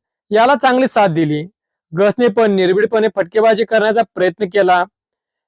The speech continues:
यात त्याने एक फटका मारला. त्यावेळी आकाशदीप सीमारेषेपासून पार पुढे असल्यामुळे त्याच्या हाताला बॉल लागून थेट सीमारेषेच्या बाहेर गेला. यासह इंग्लंडला सहा धावा मिळाल्या.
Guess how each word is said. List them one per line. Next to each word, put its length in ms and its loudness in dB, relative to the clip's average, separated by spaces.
यात 280 2
त्याने 200 2
एक 140 -4
फटका 280 0
मारला. 520 2
त्यावेळी 300 4
आकाशदीप 580 2
सीमारेषेपासून 880 0
पार 180 2
पुढे 400 -2
असल्यामुळे 580 2
त्याच्या 260 0
हाताला 340 2
बॉल 260 4
लागून 280 2
थेट 200 0
सीमारेषेच्या 600 0
बाहेर 260 0
गेला. 360 -4
यासह 420 0
इंग्लंडला 680 2
सहा 280 0
धावा 280 4
मिळाल्या. 460 0